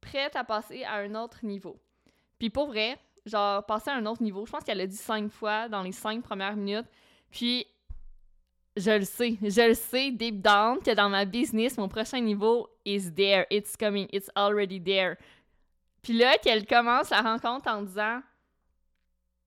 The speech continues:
Accepter de me reconnaître, puis d'être prête à passer à un autre niveau, genre que le niveau, le prochain niveau s'en vient. » Je suis comme, « Oh my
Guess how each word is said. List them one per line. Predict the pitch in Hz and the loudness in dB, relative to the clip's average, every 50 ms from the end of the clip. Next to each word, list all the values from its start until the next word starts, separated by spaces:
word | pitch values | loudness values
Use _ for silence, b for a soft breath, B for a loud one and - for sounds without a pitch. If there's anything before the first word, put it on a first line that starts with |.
| _ _ _ - | _ _ _ -2
Accepter | 247 262 277 - - - 247 226 220 - 262 269 | -2 -2 -2 -4 -6 -6 -6 -6 -6 -8 -10 -6
de | 240 226 208 | -4 -4 -2
me | 208 202 190 | -2 -2 -2
reconnaître, | 196 147 220 233 247 - 269 226 208 196 185 190 214 262 - - _ _ _ _ _ _ _ _ _ _ _ _ _ _ _ _ _ _ _ _ _ _ _ _ | -2 -2 -4 -6 -4 -2 -4 -2 -2 -2 -4 -4 -6 -8 -12 -20 _ _ _ _ _ _ _ _ _ _ _ _ _ _ _ _ _ _ _ _ _ _ _ _
puis | - 226 | -10 -2
d'être | 196 233 226 170 208 | 2 2 2 2 0
prête | - 262 277 277 | -4 -6 -4 -4
à | 285 226 | -4 -4
passer | 214 208 214 - 262 | -4 -6 -6 -6 -6
à | 247 | -6
un | 233 214 208 | -4 -2 -2
autre | 214 226 262 - 240 | -2 -2 -2 -2 -4
niveau, | 220 208 190 196 220 254 | -4 -4 -4 -4 -4 -2
genre | 262 220 | -2 -4
que | 226 - 226 | -4 -4 -4
le | 202 196 196 | -2 -2 -2
niveau, | 165 190 208 214 220 208 202 214 233 247 | -2 -2 -2 -2 -2 -2 -2 -2 -2 -2
le | 220 | -4
prochain | 196 - 208 214 254 | -6 -6 -6 -4 -2
niveau | 240 233 208 226 | -2 -2 -2 -4
s'en | 247 - 233 190 | -4 -4 -4 -4
vient. » | 190 196 220 | -4 -4 -6
Je | |
suis | 240 - | -6 -6
comme, « | - 294 - - - | -8 -10 -10 -8 -6
Oh | 196 208 220 220 - | -2 -2 -2 -2 -4
my | - 190 190 190 190 190 190 - | -8 -8 -4 -2 -2 -2 -2 -4